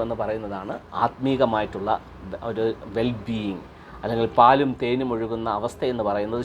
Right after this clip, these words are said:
ശരിക്കും ആ കനാനാണ്. അപ്പോൾ ഇതും മൂന്ന്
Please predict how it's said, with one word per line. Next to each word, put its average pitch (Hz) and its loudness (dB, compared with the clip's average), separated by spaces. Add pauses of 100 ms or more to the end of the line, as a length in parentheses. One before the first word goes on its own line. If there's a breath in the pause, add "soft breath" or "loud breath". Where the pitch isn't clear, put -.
ശരിക്കും 104 -4 (460)
ആ - -2 (220)
കനാനാണ്. 101 -2 (1200)
അപ്പോൾ 156 6
ഇതും 202 10 (260)
മൂന്ന് 180 6